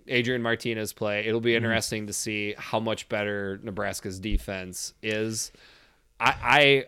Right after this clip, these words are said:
Speaker 1: I, I might have gotten, uh, information that I shouldn't have heard that's gonna,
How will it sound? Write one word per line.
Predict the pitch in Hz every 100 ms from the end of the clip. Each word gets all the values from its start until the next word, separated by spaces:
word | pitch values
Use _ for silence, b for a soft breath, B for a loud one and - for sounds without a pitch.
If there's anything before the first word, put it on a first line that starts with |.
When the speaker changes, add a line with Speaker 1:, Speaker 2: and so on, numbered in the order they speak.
| -
Speaker 1:
I, | 117
I |
might | 120 127 127
have | 110
gotten, | 120 120 120 113 110
uh, | 107 104 98 101 _ _ -
information | 139 139 143 123 123 - 123 113
that | 107
I | 107
shouldn't | - 135 120
have | 107
heard | 123 120
that's | 113 101
gonna, | 107 110 104